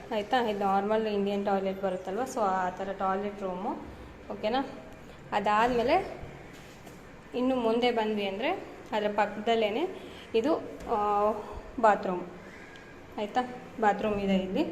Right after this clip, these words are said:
ಒಂದು ನಲ್ಲಿ ಇದೆ, ನೀರು ಕೂಡ ಇದೆ. So ಇಲ್ಲಿ ಸ್ನಾನಕ್ಕೆ ಇದು ಮೇನ್. ಇಲ್ಲಿ ಪಕ್ಕದಲ್ಲಿ ಹಿಂಗೆ ಬಂದರೆ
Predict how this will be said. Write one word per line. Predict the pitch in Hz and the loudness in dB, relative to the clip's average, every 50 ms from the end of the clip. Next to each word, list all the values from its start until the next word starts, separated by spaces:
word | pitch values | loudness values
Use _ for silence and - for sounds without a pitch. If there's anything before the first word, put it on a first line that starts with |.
| - - - - - - - - - - - - - - - - - - - - - - - - - - 226 | -4 -8 -12 -14 -16 -16 -16 -18 -18 -18 -18 -18 -18 -18 -18 -18 -18 -18 -18 -18 -18 -18 -18 -18 -6 -2 0
ಒಂದು | 220 214 208 208 214 214 - - - - - - - - | 0 0 0 -4 -6 -8 -10 -14 -16 -16 -14 -10 -6 -2
ನಲ್ಲಿ | 240 226 226 233 233 240 240 233 233 226 | 0 2 2 4 4 4 4 4 4 4
ಇದೆ, | 220 220 214 208 214 214 220 233 226 - 247 | 4 2 4 4 4 4 2 0 -2 -4 -4
ನೀರು | 233 226 226 233 233 | 0 2 2 2 2
ಕೂಡ | 233 - 226 214 | 2 0 2 2
ಇದೆ. | 214 208 208 202 202 208 220 247 - - - - - - - - - - - | 2 2 2 0 0 -2 -2 -2 -6 -8 -14 -16 -16 -18 -18 -18 -18 -8 -2
So | 240 220 214 | -2 0 0
ಇಲ್ಲಿ | 214 214 233 302 359 - - - - - | 0 0 0 0 0 -2 -4 -8 -4 -2
ಸ್ನಾನಕ್ಕೆ | 226 202 190 185 175 170 170 - - - - - - - - - - - - - - - - - - - - - - - - - - - - - - - - - - - - - - - - - - - - 254 | 0 0 2 0 0 -2 -4 -6 -8 -8 -10 -14 -14 -14 -16 -16 -16 -16 -16 -16 -18 -18 -18 -18 -18 -18 -18 -18 -18 -18 -18 -18 -18 -18 -18 -18 -18 -18 -18 -18 -18 -18 -18 -18 -18 -18 -18 -18 -18 -10 -4 -2
ಇದು | 240 226 262 320 370 359 - - - - - - - - | -2 2 2 2 2 0 -2 -6 -10 -14 -14 -10 -8 -4
ಮೇನ್. | 214 214 214 202 196 196 - - - - - - - - - - - - - - - | -2 -2 0 0 -2 -2 -4 -8 -12 -14 -16 -18 -18 -18 -18 -18 -18 -18 -18 -8 -4
ಇಲ್ಲಿ | 247 220 - | -4 -2 0
ಪಕ್ಕದಲ್ಲಿ | - 214 202 - - 208 226 220 220 214 208 | 0 -2 -2 -2 -2 2 2 2 4 2 2
ಹಿಂಗೆ | 208 208 208 202 | 0 0 2 2
ಬಂದರೆ | 196 196 226 302 381 403 - | 2 2 2 0 0 -2 -4